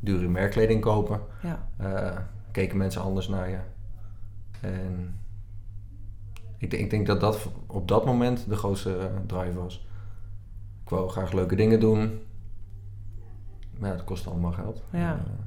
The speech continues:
Speaker 2: Dus dat was ook een beetje erbij horen. Dus, dus met geld kon jij een soort plek verwerven binnen,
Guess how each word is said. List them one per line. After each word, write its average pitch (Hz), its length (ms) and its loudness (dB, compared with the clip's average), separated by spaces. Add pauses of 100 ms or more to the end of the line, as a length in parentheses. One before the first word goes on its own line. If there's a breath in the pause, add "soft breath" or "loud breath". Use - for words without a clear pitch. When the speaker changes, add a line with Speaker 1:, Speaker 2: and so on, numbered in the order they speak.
Speaker 2:
Dus 165 140 2
dat 180 120 4
was 170 100 6
ook 170 60 4
een 170 60 4
beetje 175 300 6
erbij 165 440 8
horen. 147 340 2
Dus, 151 220 -4
dus 151 160 -4
met 160 160 0
geld 160 340 2
kon 165 140 4
jij 156 180 4
een 156 60 2
soort 165 200 -2
plek 165 200 2
verwerven 156 680 2 (640 loud breath)
binnen, 151 680 2